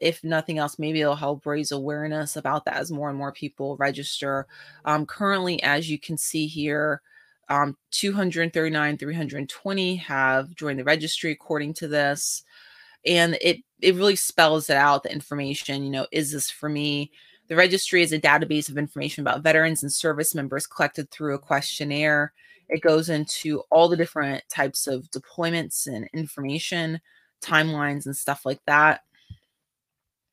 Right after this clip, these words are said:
It says, "Why sign up?" It gives you some reasons. "Document your exposure, exposures and health concerns, improve awareness of long-term health for you and all veterans." I think that's the main thing, in my opinion, is probably to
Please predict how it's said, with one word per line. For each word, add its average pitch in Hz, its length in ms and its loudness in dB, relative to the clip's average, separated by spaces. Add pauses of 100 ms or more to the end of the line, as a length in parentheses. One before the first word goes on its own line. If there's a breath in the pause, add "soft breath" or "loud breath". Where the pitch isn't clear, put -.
(520 loud breath)
It 170 80 -4
says, 170 180 2
"Why 160 400 8
sign 180 460 4
up?" 180 340 2 (120)
It 170 100 -10
gives 160 140 0
you 151 60 -6
some 151 220 -4
reasons. 165 640 -2
"Document 156 460 2
your 143 100 -4
exposure, 170 840 0 (360 loud breath)
exposures 180 560 2
and 156 100 -4
health 175 240 0
concerns, 175 420 -4
improve 156 320 -6
awareness 151 440 -2
of 147 80 -8
long-term 147 420 -4
health 147 300 -4
for 147 80 -6
you 147 140 -2
and 131 80 -4
all 135 200 0
veterans." 147 320 0
I - 120 0
think 175 200 -4
that's 151 240 2
the 139 80 -8
main 131 240 -6
thing, 127 180 -6
in 120 120 -8
my 104 100 -2
opinion, 131 300 -8
is 123 80 -10
probably 131 340 4 (380 loud breath)
to 156 240 6